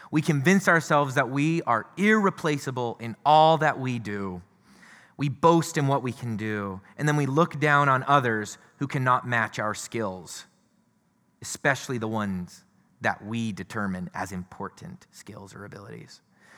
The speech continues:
It hides in knowledge. We set resolutions to read more books. We seek degrees and enjoy getting bogged down in the trivial. We always have an answer,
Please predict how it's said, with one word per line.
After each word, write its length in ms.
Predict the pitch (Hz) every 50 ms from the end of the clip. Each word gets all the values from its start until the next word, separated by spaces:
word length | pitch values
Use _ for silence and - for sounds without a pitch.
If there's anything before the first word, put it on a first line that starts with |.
| - - _ _ _ _ _ _ _ _ _ _ _ _ _ _ -
It 100 | 113 101
hides 340 | - - 117 117 123 104 117
in 160 | 117 117 117
knowledge. 640 | 117 117 135 147 143 117 101 - _ - - - - _ _ _ _ _ _ _ _ _ _ _ -
We 120 | 120 123
set 320 | 113 - - 175 147 - 120
resolutions 880 | 110 139 147 147 160 156 151 151 151 135 - - 139 127 117 104 -
to 100 | - 131
read 240 | 120 156 208 214 165
more 200 | 170 175 175 156
books. 420 | 120 127 120 107 95 - - -
We 160 | 139 131 117 - - - - - - - _ _ _ _
seek 400 | - - - 226 196 - - -
degrees 640 | 170 135 143 165 196 202 180 156 143 131 120 110
and 100 | 143 143
enjoy 600 | 139 135 127 156 180 190 185 180 170 156 139 127
getting 260 | 113 139 139 139 131 117
bogged 400 | 110 135 139 147 151 147 127 110
down 300 | 131 135 131 127 120 113
in 80 | 113
the 60 | 107 -
trivial. 560 | - - 135 113 113 110 104 98 90 90 85 _ _ _ _ _ _ _ _ _ _ _ _ _ _ _ _ _ _ _ -
We 140 | 123 127
always 380 | 127 139 147 139 143 135 113 -
have 140 | 127 131 123
an 80 | 120
answer, 600 | 117 117 117 113 98 - - 95 90 90 85 -